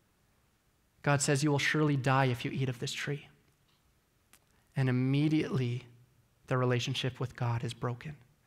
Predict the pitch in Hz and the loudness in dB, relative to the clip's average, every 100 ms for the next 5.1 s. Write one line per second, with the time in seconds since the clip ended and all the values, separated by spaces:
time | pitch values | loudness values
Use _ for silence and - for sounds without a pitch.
0 | - - - 170 151 - 175 175 175 180 | -20 -12 2 4 4 2 4 6 6 6
1 | 160 - - 185 170 170 151 151 147 147 | 4 -2 -2 2 4 6 6 6 4 2
2 | - 156 151 151 139 135 151 143 123 120 | 2 4 4 4 4 4 4 4 2 0
3 | - - - - _ _ _ _ _ 131 | -4 -12 -20 -20 _ _ _ _ _ 0
4 | 123 - 127 117 143 131 120 - - 143 | 0 2 0 2 0 -2 -4 -10 -10 -10
5 | 156 | -12